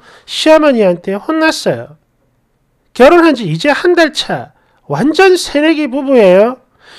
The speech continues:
이번에 시댁 어른들 초대해서 집들이를 했습니다.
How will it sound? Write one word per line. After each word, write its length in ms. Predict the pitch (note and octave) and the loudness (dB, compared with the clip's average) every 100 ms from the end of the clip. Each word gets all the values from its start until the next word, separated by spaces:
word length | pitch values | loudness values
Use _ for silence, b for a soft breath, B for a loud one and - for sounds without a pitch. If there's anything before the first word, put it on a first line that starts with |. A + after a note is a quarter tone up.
| b | b
이번에 760 | F3+ G#3+ C4+ C4+ A#3+ B3 B3+ B3+ b b | -6 0 2 4 2 2 0 -4 b b
시댁 420 | - - D4 D#4 C4 | -12 -6 0 2 4
어른들 400 | G#3 A#3+ B3 B3 | 4 4 0 -2
초대해서 680 | - D4 C#4 A3+ G#3 - | -6 -6 0 0 0 -2
집들이를 680 | A3 - E3+ D4 D#4 C#4+ C4+ | -6 -6 -6 -2 0 2 0
했습니다. 680 | C#4 - A#3+ E3 B2 B2 | -2 -6 -6 -8 -8 -16